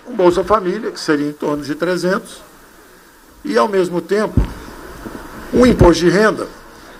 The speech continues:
que daria a fonte. Então, você tem o espaço fiscal para fazer o Bolsa Família e tinha a fonte, que seria imposto de renda. De repente, vocês sabem, chegou o que eu chamei de um meteoro.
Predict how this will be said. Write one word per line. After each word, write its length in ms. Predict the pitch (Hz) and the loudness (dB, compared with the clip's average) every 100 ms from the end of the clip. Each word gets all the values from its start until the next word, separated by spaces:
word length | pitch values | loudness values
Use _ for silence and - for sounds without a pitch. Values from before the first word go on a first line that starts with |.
| - - - - | -20 -20 -16 -2
que 340 | 190 226 - | 0 2 0
daria 480 | - 185 175 202 - - | 2 2 4 2 0 0
a 100 | 190 | -2
fonte. 540 | - 190 180 - - - - | 2 4 2 -2 -12 -16 -16
Então, 180 | - 202 | -4 0
você 220 | 208 - | 2 2
tem 180 | 208 180 | 4 6
o 100 | 165 | 4
espaço 420 | 165 185 180 180 | 4 2 0 0
fiscal 500 | - 180 - 196 - - - - - - - - - - - - - - - - - - - - | -4 -2 2 2 2 -8 -14 -14 -20 -20 -20 -20 -20 -20 -20 -20 -20 -20 -20 -20 -20 -20 -10 -4
para 120 | 139 | 0
fazer 320 | 156 123 139 | 2 2 2
o 80 | 156 | 0
Bolsa 260 | 135 131 | -2 -4
Família 540 | 143 185 185 226 226 - - | 0 0 0 -4 -4 -8 -10
e 100 | 226 | -6
tinha 300 | - 247 247 | -2 0 0
a 40 | |
fonte, 360 | - 190 202 - | 2 0 0 -2
que 60 | |
seria 220 | 208 220 | 0 0
imposto 300 | 202 - 190 | 0 0 0
de 80 | 202 | 0
renda. 320 | 147 117 - - - - - - - | -2 -4 -12 -20 -20 -20 -20 -10 2
De 140 | 226 | 2
repente, 380 | 226 208 220 - | 4 2 -2 0
vocês 320 | 202 190 202 | 0 2 0
sabem, 400 | - 175 180 202 | 2 0 0 -6
chegou 440 | - 226 175 185 | -4 -2 2 2
o 40 | 202 | 2
que 100 | 220 | -2
eu 80 | 202 | -2
chamei 340 | 208 196 190 | -2 0 0
de 80 | 202 | 0
um 80 | 202 | 0
meteoro. 600 | 208 214 220 180 151 | 2 2 2 2 0